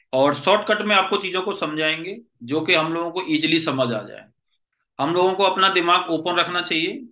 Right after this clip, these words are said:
और positive mind रखना चाहिए। Positive mind, positive feelings, और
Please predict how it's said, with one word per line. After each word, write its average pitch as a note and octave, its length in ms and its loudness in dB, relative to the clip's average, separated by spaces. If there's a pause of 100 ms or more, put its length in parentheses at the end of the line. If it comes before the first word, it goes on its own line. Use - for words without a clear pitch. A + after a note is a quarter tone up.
और D#3 500 0
positive E3 400 -2
mind C#3 240 -2
रखना C#3 280 -4
चाहिए। D3 380 -6 (1080)
Positive F3+ 360 2
mind, F3+ 300 4
positive E3+ 380 2
feelings, F#3 640 -2 (760)
और C#3 520 -4